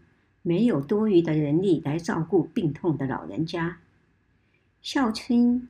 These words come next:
伦理观念逐渐丧失，天下再也没有永远不是的父母。代之而起的是以德报德、以怨报怨、理直气壮的理念，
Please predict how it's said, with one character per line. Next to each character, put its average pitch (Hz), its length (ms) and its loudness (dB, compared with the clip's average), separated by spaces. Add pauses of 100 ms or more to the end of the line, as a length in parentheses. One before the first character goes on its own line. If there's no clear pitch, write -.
伦 180 320 0
理 180 160 4
观 190 260 -2
念 170 240 0
逐 156 200 -4
渐 165 260 0
丧 156 300 -2
失， 185 340 -6 (800)
天 262 200 0
下 247 220 -2
再 220 240 -2
也 143 180 0
没 151 300 2
有 165 180 2
永 160 280 0
远 139 200 2
不 143 220 -4
是 190 300 -2
的 135 180 -4
父 160 260 -4
母。 - 340 -2 (840)
代 226 180 -2
之 196 220 -2
而 175 140 -2
起 165 180 -8
的 143 100 -4
是 147 400 -4 (300)
以 156 160 0
德 151 380 -2 (120)
报 156 200 0
德、 156 400 -2 (180)
以 147 260 -4
怨 151 300 0 (160)
报 156 240 -4
怨、 170 260 0 (300)
理 165 160 2
直 135 240 -4
气 - 300 -4
壮 147 280 -4
的 139 120 -4
理 131 340 -4
念， 170 300 0